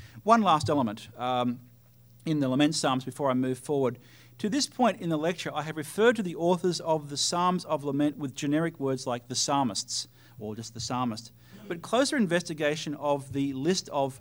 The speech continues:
fifty psalms of individual lament that I've referred to shows that no fewer than forty-one of these laments, of, uh, individual laments,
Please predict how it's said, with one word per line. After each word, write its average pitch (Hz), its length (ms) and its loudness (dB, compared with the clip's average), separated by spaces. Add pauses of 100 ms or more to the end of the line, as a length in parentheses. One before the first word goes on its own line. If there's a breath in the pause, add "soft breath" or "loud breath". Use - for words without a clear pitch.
(120)
fifty 170 520 0
psalms 135 760 2
of 131 180 -4
individual 139 560 -2
lament 127 440 2 (220 loud breath)
that 131 100 -6
I've 123 140 -2
referred 175 420 0
to 113 280 -2 (180 loud breath)
shows 196 380 4
that 151 100 -4
no 175 300 4
fewer 202 260 2
than 156 160 2
forty-one 147 580 2
of 131 240 -2
these 127 300 -2 (180)
laments, 135 440 -2
of, 117 200 -8
uh, 113 140 -12
individual 135 520 -2
laments, 120 340 -2